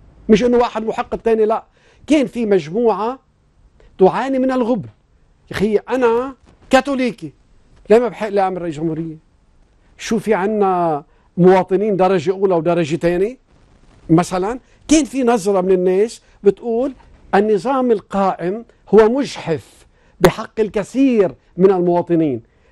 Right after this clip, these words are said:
لبنان نظام طائفي عم يعمل درجة أولى ودرجة ثانية بالمواطنية، هيدا شيء لا ي-، لا يجوز. لكن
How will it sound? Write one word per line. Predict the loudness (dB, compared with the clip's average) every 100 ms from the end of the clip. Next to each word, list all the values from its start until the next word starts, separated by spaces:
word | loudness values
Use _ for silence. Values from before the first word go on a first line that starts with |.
| 0
لبنان | 0 2 0 0 -2
نظام | 0 0 0 -2
طائفي | 0 -2 -4 -4 -2
عم | -2 -2
يعمل | -4 -2 0 0 0 -8 _ _
درجة | 0 2 0 -6
أولى | -4 -2 0
ودرجة | 0 -2 -2 -4
ثانية | -2 0 0
بالمواطنية، | 0 2 2 2 0 -2 -2 -6 -8 _
هيدا | 0 0
شيء | 0 -2
لا | 0
ي-، | 2 0
لا | 0 0 2
يجوز. | 2 0 -12 -8
لكن | -6 -4 -6